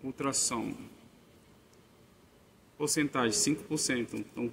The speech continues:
toda a soldagem feita é cinco por cento é ultracionada. Só ressaltar que, se for pouca solda, eles vão ficar só no L P mesmo, que a diária da ultrassom é muito caro.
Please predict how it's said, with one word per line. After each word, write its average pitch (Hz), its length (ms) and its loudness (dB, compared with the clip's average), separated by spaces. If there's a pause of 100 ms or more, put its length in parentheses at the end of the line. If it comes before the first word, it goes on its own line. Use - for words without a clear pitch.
(140)
toda 175 320 4
a - 20 6
soldagem 139 600 4
feita 143 460 2
é 127 40 2
cinco - 360 0
por - 160 -6
cento - 500 -2
é 139 100 -2
ultracionada. 135 920 2 (840)
Só 135 220 -2
ressaltar 131 540 2
que, 127 360 4 (160)
se - 160 -8
for 135 280 2 (280)
pouca 160 280 4
solda, 156 560 4 (920)
eles 123 280 4
vão 139 120 6
ficar 139 220 0
só 143 160 2
no 147 120 6
L 143 140 4
P 156 180 4
mesmo, 131 380 4 (300)
que 135 80 2
a 127 80 6
diária 135 340 4
da 139 160 4
ultrassom 135 640 2
é 139 80 0
muito 139 320 6
caro. 107 360 0